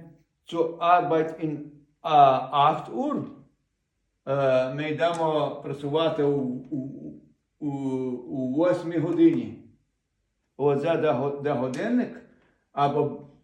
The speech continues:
е, bis, е, bis acht Uhr, або до восьмої години, там, е, bis siebzehn Uhr, до сімнадцятої години. І оце от «о»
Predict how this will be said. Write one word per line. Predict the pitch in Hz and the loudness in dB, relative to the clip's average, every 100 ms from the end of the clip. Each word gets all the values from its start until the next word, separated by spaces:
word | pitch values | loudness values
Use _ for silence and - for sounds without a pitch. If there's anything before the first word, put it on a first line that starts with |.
| - | -8
е, | 147 139 135 131 127 123 123 135 | -4 -2 -2 -4 -4 -4 -6 -4
bis, | 156 165 - - - - | -4 -4 -6 -16 -18 -8
е, | 143 131 127 123 - - _ - | -4 -4 -4 -8 -14 -20 _ -8
bis | 143 147 - - | -4 -4 -6 0
acht | 180 185 - - | 2 2 -2 -8
Uhr, | 165 156 135 - | 0 0 0 -2
або | 151 131 139 | -2 -2 -2
до | 131 | -2
восьмої | 127 143 190 190 196 190 | 2 4 4 2 -4 -2
години, | 165 165 160 156 143 | -2 -2 0 -2 -2
там, | 127 131 123 - - _ _ _ | -2 0 -2 -4 -14 _ _ _
е, | 139 135 127 | -2 0 0
bis | 123 131 | -2 -4
siebzehn | 113 113 185 214 - 185 165 - | -6 2 4 4 2 -2 -4 -4
Uhr, | 160 147 135 123 - - _ | 0 2 2 -2 -10 -18 _
до | - 123 135 135 127 | -10 -2 2 2 2
сімнадцятої | 123 143 139 165 190 - 185 | -2 -6 -4 -4 -4 -2 -2
години. | 156 151 151 151 139 131 123 - - _ - | 0 -2 0 0 0 -4 -6 -12 -20 _ -6
І | 147 | -2
оце | 143 143 143 170 175 | 0 -2 -2 0 4
от | 165 160 160 | 6 4 0
«о» | 170 185 233 | 0 2 2